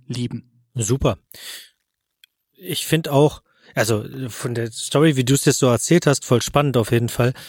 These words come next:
Speaker 2: Äh, ich, ich finde auch schon Parallelen zu, zu den anderen. Ist auch immer wieder lustig, dass manchmal so die,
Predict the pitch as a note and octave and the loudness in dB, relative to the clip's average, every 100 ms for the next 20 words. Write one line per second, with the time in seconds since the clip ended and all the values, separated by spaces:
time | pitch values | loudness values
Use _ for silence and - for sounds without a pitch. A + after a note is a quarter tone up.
0 | - - A#2+ A#2+ C3 - D3+ - B2+ C3 | -20 0 2 2 0 -2 -2 -2 0 2
1 | C3 - G#3+ - B2 A2+ A2+ A2+ A2+ - | 2 2 2 2 2 2 2 2 0 -4
2 | A2+ A#2+ - C3 G#2+ A2 A2 A#2 A#2+ A2+ | -4 -6 -6 -6 -4 -4 -4 -2 0 0
3 | G#2+ A#2+ - A2 B2+ A#2+ A#2+ A#2 C#3+ - | -2 -4 -4 -4 -4 -2 2 2 2 0
4 | C#3+ - B2 C3 - B2 A#2 A2+ A2 | -2 -2 -4 -4 -2 -2 -2 -2 -4